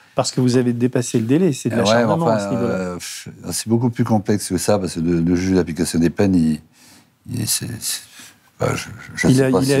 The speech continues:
Speaker 1: monté une sorte de coup pour vous faire tomber, quoi.
Speaker 2: Bah, déjà, euh, quand je lui avais dit que on m'avait enlevé mes, parce qu'en fait, ils m'ont enlevé mes vingt-deux ans de sûreté, quoi.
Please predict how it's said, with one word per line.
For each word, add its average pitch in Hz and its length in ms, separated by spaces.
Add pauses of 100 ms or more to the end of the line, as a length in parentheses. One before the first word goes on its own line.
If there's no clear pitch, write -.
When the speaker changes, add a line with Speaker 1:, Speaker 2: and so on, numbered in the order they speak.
(160)
Speaker 1:
monté 143 460
une 139 180
sorte 139 240
de 131 80
coup 170 220
pour 143 160
vous 123 100
faire 123 260
tomber, 143 300
quoi. 110 240 (260)
Speaker 2:
Bah, - 140
déjà, 110 460
euh, 95 160
quand 98 100
je 92 140
lui 95 80
avais 92 140
dit 101 200
que 80 340 (960)
on 85 40
m'avait 80 180
enlevé 82 300
mes, 78 240 (260)
parce - 160
qu'en 87 340
fait, 120 240
ils 92 60
m'ont 82 140
enlevé 82 220
mes 92 140
vingt-deux 85 360
ans 90 60
de 85 60
sûreté, - 300
quoi. - 100